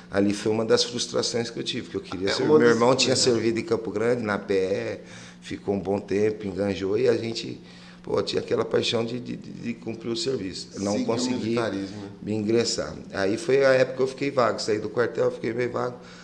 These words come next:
Speaker 1: apareceu a oportunidade pra vir pra cá. Aí meu pai chamou pra vir pra cá. E nessa época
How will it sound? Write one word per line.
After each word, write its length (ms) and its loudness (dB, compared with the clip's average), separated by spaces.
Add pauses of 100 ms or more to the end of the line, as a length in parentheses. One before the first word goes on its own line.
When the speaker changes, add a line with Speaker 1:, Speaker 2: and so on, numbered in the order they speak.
(120)
Speaker 1:
apareceu 340 2
a 40 -4
oportunidade 680 -4
pra 160 0
vir 160 -6
pra 220 -6
cá. 200 -10 (440)
Aí 100 -8
meu 160 -4
pai 220 -6
chamou 280 -10
pra 140 -10
vir 140 -10
pra 160 -12
cá. 160 -16 (1040)
E 100 -2
nessa 480 6
época 500 6